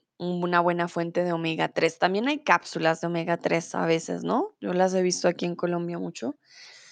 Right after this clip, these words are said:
para, em, diferentes, em,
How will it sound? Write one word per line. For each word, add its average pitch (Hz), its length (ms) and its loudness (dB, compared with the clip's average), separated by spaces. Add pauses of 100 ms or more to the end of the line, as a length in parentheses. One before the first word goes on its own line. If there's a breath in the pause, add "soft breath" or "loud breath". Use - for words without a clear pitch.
(520 loud breath)
para, 208 640 10 (560)
em, 170 960 -4 (840)
diferentes, 180 880 0
em, 175 460 -8